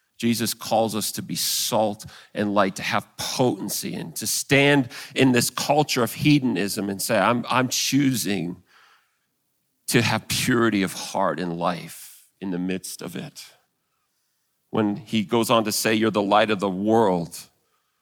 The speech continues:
I believe what he's saying is your job is to show up and go into the p-, places that are dark.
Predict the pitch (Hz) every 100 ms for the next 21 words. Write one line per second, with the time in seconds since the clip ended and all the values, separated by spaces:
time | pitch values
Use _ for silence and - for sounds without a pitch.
0 | - 104 107 117 117 107 98 - 110 -
1 | - 123 110 104 101 110 95 113 104 107
2 | 107 - 101 - - 123 113 110 110 -
3 | - - _ _ - 110 98 113 113 117
4 | 123 92 - - _ _ _ _ _ _
5 | _ - 135 131 123 113 101 98 98 90
6 | 78 107 110 92 -